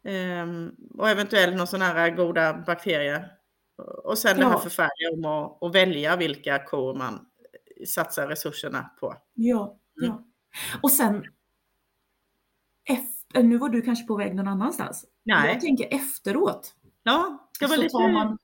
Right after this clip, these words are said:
Speaker 1: mm.
Speaker 2: så tycker jag att man involverar sin foderrådgivare.
Speaker 1: Ja.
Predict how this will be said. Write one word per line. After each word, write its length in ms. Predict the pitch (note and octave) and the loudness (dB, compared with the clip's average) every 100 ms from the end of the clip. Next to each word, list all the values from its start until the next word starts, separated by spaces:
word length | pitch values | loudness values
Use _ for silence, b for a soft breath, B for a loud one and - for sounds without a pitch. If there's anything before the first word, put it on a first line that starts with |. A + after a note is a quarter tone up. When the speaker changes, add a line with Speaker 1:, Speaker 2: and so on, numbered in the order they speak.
| _ F#3+ G#3 | _ -16 -10
Speaker 1:
mm. 200 | B3 B3 _ _ _ - A3+ | -10 -10 _ _ _ -12 -6
Speaker 2:
så 140 | A#3+ | -4
tycker 240 | A#3+ B3+ | -4 -2
jag 60 | A3+ | 0
att 60 | A#3 | 2
man 140 | A3 | 2
involverar 540 | A3+ G#3+ G#3+ G#3 G3 | 4 2 0 0 0
sin 180 | G3 G#3 | 0 -4
foderrådgivare. 800 | G#3+ G3+ F#3+ F3+ F3+ F3+ F#3+ B3+ C#4+ - _ _ _ _ _ | -2 -2 -2 -4 -4 -4 -2 -2 -4 -12 _ _ _ _ _
Speaker 1:
Ja. 420 | F#3+ F#3 C4 C4 | 0 0 0 -6